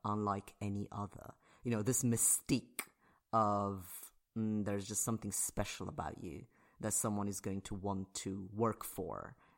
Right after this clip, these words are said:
and, and win over. Um, but there's no point.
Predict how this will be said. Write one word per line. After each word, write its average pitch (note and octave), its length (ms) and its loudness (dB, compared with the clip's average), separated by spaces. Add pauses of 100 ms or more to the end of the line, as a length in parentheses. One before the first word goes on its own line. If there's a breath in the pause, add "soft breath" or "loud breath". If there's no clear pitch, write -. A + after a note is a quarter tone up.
and, G2 220 -2
and G2 260 -2
win G#2+ 180 2
over. - 500 -4 (520 soft breath)
Um, F#2 720 -4 (960)
but A2 840 2 (560)
there's A#2+ 300 4
no A#2+ 340 2 (260)
point. - 880 -4